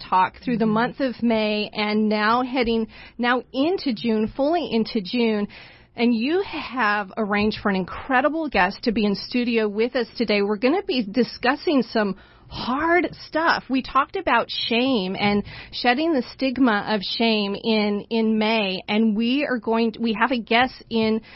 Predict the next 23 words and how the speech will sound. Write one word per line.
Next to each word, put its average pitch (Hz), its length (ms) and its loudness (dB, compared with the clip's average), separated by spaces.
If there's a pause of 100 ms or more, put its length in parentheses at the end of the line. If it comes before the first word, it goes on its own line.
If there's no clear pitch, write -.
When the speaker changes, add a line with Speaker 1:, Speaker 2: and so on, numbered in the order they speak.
(180)
Speaker 1:
studio 277 520 0
today 220 300 0
who 240 120 -2
has 208 140 2
written 208 220 0
an, 196 100 -2 (120)
an 214 100 2
incredible 254 580 0
book 208 360 0
where 214 140 0
God 220 320 0
Speaker 2:
Mm-hmm. 269 100 -2
Speaker 1:
has 214 160 0 (260)
taken 320 460 0
her 220 320 0 (100)
out 226 460 0
Speaker 2:
Mm-hmm. 190 380 -6 (100)
Speaker 1:
of 226 140 0
a 214 80 0
horrific 226 920 -2
childhood 196 1000 -2 (320)
and 254 220 2
redeemed 269 680 -2